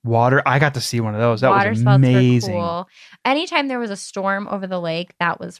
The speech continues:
Speaker 2: really cool to see.
Speaker 1: Yeah, it's freak. The, the, the, the, the very, oh boy. The, <laughs> oh, I was gonna edit that out, but I'm not going to.
Speaker 2: Hoo boy.
Speaker 1: Hoo boy.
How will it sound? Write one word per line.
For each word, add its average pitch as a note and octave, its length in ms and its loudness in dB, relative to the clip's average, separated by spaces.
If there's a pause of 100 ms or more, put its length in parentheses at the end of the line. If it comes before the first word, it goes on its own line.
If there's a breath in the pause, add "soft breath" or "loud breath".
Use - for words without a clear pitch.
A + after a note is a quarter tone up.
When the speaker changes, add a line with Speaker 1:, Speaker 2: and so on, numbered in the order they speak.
(120)
Speaker 2:
really - 280 -12
cool - 220 -14
to G#3 100 -20
see. - 440 -20
Speaker 1:
Yeah, A#2 320 2
it's - 220 -2
freak. F3 460 -2
The, E3 120 2
the, E3+ 260 -2
the, C#3+ 340 2
the, C3 300 -4 (100)
the C#3 60 -4
very, F3 320 2 (320)
oh A3 140 2
boy. G#2+ 340 0 (580)
The, D3 300 0 (260)
<laughs> F#3+ 1080 -4
oh, D#3+ 280 0 (260 loud breath)
I F#3+ 120 0
was F#3+ 120 -4
gonna G#3+ 160 0
edit F#3+ 260 2
that D#3+ 160 6
out, F3 200 4
but D3+ 100 4
I'm D3 100 4
not D#3+ 180 2
going D3+ 260 2
to. A#2+ 140 -2
Speaker 2:
Hoo F#4+ 300 2
boy. G#3 360 -2
Speaker 1:
Hoo G4 280 6
boy. C#3+ 400 4